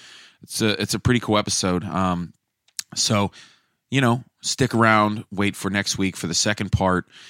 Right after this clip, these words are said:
And, uh, it's, it's, it's a pretty awesome, I,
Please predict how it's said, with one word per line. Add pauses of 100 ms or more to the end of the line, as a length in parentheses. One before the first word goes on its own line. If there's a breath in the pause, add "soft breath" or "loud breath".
(280 loud breath)
And,
uh,
it's, (500)
it's,
it's
a
pretty
awesome, (180)
I,